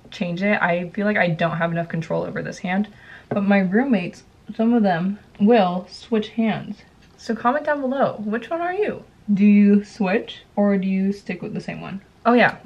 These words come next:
I also forgot to say, I am using the Tarte Lights, Camera, and Action mascara. I should have done my <laughs> eyeshadow first.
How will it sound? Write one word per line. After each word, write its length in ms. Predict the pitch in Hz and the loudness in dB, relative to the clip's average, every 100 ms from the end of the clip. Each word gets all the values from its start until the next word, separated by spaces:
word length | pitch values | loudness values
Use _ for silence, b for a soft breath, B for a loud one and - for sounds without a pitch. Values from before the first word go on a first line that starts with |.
| - | -4
I 120 | 208 | -2
also 200 | 214 247 | 0 -4
forgot 460 | 247 240 220 220 - | -4 0 2 2 0
to 140 | 240 | -10
say, 840 | - - - 247 202 147 160 208 B B B _ _ _ _ B B B B | -10 -12 -4 0 0 -2 -6 -10 B B B _ _ _ _ B B B B
I 140 | 208 208 | 0 2
am 120 | 208 | 2
using 380 | 196 208 226 214 | 0 -2 0 0
the 120 | 202 | -2
Tarte 460 | - 202 208 - - B B _ _ _ | -2 0 0 0 -10 B B _ _ _
Lights, 440 | 180 185 196 214 - | -6 0 0 -2 -12
Camera, 400 | - 202 196 185 | -10 -6 -4 -4
and 100 | 175 | -4
Action 800 | 175 180 - - 190 180 180 - _ _ _ _ b b _ | -6 -8 -12 -8 -6 -4 -6 -8 _ _ _ _ b b _
mascara. 680 | 180 175 - 160 170 214 - b b b _ _ _ _ _ _ _ _ _ - - - - - _ _ _ _ _ _ _ _ - - - _ - - | -6 -6 -8 -6 -4 -4 -6 b b b _ _ _ _ _ _ _ _ _ -20 -20 -20 -20 -20 _ _ _ _ _ _ _ _ -20 -20 -20 _ -20 -4
I 120 | 220 226 | -2 0
should 200 | - 240 | 0 0
have 200 | 247 214 | 0 2
done 340 | 214 214 208 | 4 4 2
my 260 | 208 202 190 - | 2 2 0 -2
<laughs> 300 | 240 269 214 - - _ B B B - | -2 0 -2 -4 -14 _ B B B -2
eyeshadow 540 | 240 247 254 226 214 | 0 0 2 2 2
first. 580 | 214 240 220 - - - | -2 0 0 -2 -8 -20